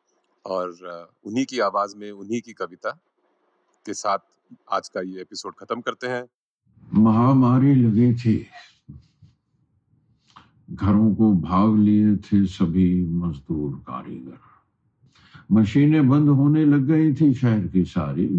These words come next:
Speaker 2: उन्हीं से हाथ पांव चलते रहते थे, वगरना जिंदगी तो गांव ही में बो के आए थे।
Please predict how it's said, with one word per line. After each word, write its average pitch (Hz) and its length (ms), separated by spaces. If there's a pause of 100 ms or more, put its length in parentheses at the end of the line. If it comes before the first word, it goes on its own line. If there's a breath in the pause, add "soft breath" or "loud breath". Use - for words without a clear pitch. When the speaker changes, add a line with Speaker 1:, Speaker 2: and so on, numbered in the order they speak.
(920)
Speaker 2:
उन्हीं 104 280
से 117 160
हाथ 131 320
पांव 120 420
चलते 101 380
रहते 127 440
थे, 156 420 (920 soft breath)
वगरना 127 540
जिंदगी 131 560
तो 143 220
गांव 117 420
ही 127 160
में 90 280
बो 76 260
के 71 80
आए 95 320
थे। - 320